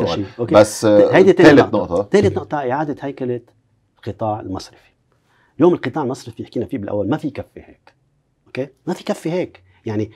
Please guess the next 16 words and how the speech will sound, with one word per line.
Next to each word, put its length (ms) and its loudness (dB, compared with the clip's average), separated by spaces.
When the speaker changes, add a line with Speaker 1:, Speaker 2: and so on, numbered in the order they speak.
Speaker 2:
انتحاري. 640 0
خصوصا 320 -2
إنه 400 2
he 100 0
doesn't 260 2
control 360 -4
what's 180 -4
happening. 320 -6
ما 80 0
في، 80 -16
مش 120 -10
عم 80 -2
يقدر 140 0
يعمل 160 -6
كنترول. 340 -12
و-، 60 -12